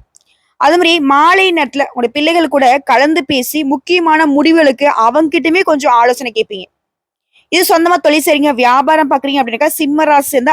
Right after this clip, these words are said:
ஆண்களுக்கும் சரி பெண்களுக்கும் சரி, விற்பனை லாபம் அப்படிங்கிறது ஒரு குறையும் இருக்காது, வழக்கம் போலவே காணப்படும். "மா, என்னைக்குமே எனக்கு லாபமே வந்ததில்லை, அப்ப வழக்கம் போலவே இருக்குமான்னு?" கேட்டீங்கன்னாக்கா, அப்படி என்னைக்குமே லாபம் வரல நினைக்கிறீங்கன்னாக்கா, இன்னைக்கு உங்களுக்கு லாபம் வரும், பயம் வேணாம்.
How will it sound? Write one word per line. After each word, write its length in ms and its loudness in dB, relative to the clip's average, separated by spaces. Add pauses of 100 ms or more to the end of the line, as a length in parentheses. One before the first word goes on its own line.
ஆண்களுக்கும் 500 0
சரி 120 -2
பெண்களுக்கும் 440 -2
சரி, 120 -8 (640)
விற்பனை 500 0 (260)
லாபம் 440 0
அப்படிங்கிறது 520 -2
ஒரு 260 2
குறையும் 360 0
இருக்காது, 400 0
வழக்கம் 460 0
போலவே 320 2
காணப்படும். 500 -4 (1000)
"மா, 140 0 (420)
என்னைக்குமே 420 0
எனக்கு 180 0
லாபமே 360 -2
வந்ததில்லை, 420 -2
அப்ப 160 -4
வழக்கம் 400 0
போலவே 260 2
இருக்குமான்னு?" 460 -4
கேட்டீங்கன்னாக்கா, 480 -2 (280)
அப்படி 440 -2
என்னைக்குமே 420 -2 (100)
லாபம் 320 0
வரல 200 0
நினைக்கிறீங்கன்னாக்கா, 560 -4
இன்னைக்கு 280 -2
உங்களுக்கு 260 0
லாபம் 280 -2
வரும், 160 -4 (400)
பயம் 300 0
வேணாம். 180 -2